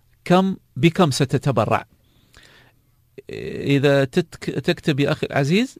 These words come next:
جزاك الله ألف خير، "صدقة عن أبي المتوفى"، جزاك الله خير، لكن كم؟ آه، عشر دراهم. الله يب-، وصل، شكرا، الله يبارك فيك ويزيدك من خيره يا رب العالمين. ومشكور يا أخي الكريم، ورحم الله الوالد،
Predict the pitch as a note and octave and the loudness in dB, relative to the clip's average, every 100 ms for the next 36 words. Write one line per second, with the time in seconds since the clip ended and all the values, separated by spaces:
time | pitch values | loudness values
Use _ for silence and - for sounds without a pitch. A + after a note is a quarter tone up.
0 | - C3 D3+ C#3+ C3 C3 D3 A2+ - A2 | -8 0 2 0 -2 -2 -2 -4 -6 -6
1 | - E3 C#3 - A2 A#2+ - D#3 G3+ C#3 | -2 0 0 0 -2 0 -2 -2 -2 -4
2 | A#2+ G2+ G2+ - A#2 A2 - B2+ A2+ - | -4 -4 -6 -4 -2 -2 -2 -2 -2 -2
3 | G2 - B2 C3+ D#3+ C3+ F3+ E3 F3 - | -8 -6 -2 0 0 4 4 4 -2 -10
4 | _ _ _ - - _ - B2+ B2+ B2+ | _ _ _ -20 -20 _ 0 4 6 6
5 | C#3+ F#3 G3+ D#3 C3+ A2+ A#2 - D3+ B2 | 4 4 2 4 4 4 0 2 4 6
6 | C3 C#3+ A2 E2+ - - F3+ D3 E3 D3+ | 6 4 0 -8 -6 -4 -2 0 0 0
7 | C#3+ D3 C3 B2+ - D#3+ F3+ - B2+ D3+ | 0 2 2 0 0 0 0 0 -2 0
8 | C3+ B2+ B2 - D3 B2+ C#3 C#3+ A#2+ G#2+ | -2 -4 -4 2 4 6 4 4 2 0
9 | A#2 A#2+ D3+ D#3+ C3+ A#2+ - C#3+ B2+ - | 0 0 -2 -4 -4 -6 -4 -2 -2 -4
10 | - C3+ C#3+ C3+ B2+ - B2 A#2+ C3+ C3 | -4 -2 0 -2 -4 -6 -6 -2 0 4
11 | D3+ D#3+ | 4 4